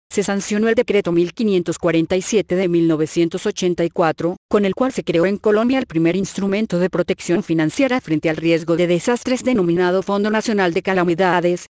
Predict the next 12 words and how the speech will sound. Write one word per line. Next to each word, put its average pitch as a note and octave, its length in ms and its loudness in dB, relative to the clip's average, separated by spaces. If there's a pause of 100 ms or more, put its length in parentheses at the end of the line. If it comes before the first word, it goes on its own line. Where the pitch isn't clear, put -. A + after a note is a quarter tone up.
No A3 140 2
obstante, D#3+ 680 2 (100)
aún G#3 300 2
no C4 80 0
se E3 160 -4
hablaba F3 340 0
de G#3 140 -2
protección F3 540 -2
financiera E3 500 0
en C#4+ 80 4
el D4+ 100 2
país. E3 600 0